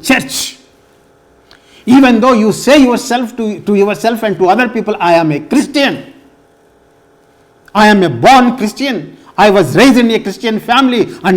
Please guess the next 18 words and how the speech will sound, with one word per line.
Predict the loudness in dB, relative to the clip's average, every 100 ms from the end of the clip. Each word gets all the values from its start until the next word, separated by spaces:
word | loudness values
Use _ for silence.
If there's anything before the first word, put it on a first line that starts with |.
| 6
I | 6
also | 4 0
took | -2 -4 -4 0
baptism, | 0 2 0 2 0 -4 -14 -20 _ _ _ _ _ _ _ _
I | 0 2
am | 4
a |
member | 2 0 0 -4
of | -6
this | -6 -6
church | -4 -4
and | -2 0
that | 0 0
church, | -2 -2 -6 -16 _ _ _ -2
I | 0
belong | 2 4 2 0
to |
the, | -4